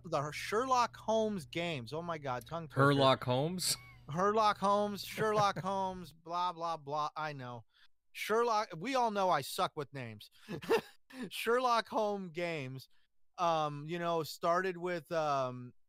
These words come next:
Speaker 1: Crimes and Punishment, Devil's Daughter, finally capped off with doing, uh, Sherlock Holmes Chapter One.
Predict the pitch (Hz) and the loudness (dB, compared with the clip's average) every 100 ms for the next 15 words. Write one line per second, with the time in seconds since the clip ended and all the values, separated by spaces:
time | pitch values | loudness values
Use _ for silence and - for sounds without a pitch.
0 | _ _ _ 151 - 175 180 180 170 160 | _ _ _ -20 -2 0 0 -2 -6 -4
1 | 165 170 160 175 175 160 123 165 160 147 | -2 -2 -4 -8 -6 -8 -2 -2 0 -4
2 | 131 160 160 160 156 - 160 156 156 143 | 2 4 4 4 0 0 0 0 -4 -2
3 | 160 151 - 151 151 - 151 135 147 147 | 0 0 2 2 2 0 -4 -4 -6 -4
4 | 147 143 139 131 135 127 - 151 143 143 | -4 -6 -4 -2 0 0 -2 0 2 0
5 | - 147 143 127 151 139 - 120 139 160 | 0 -2 -2 -4 -2 -2 -2 -8 0 0
6 | 151 151 | 0 -2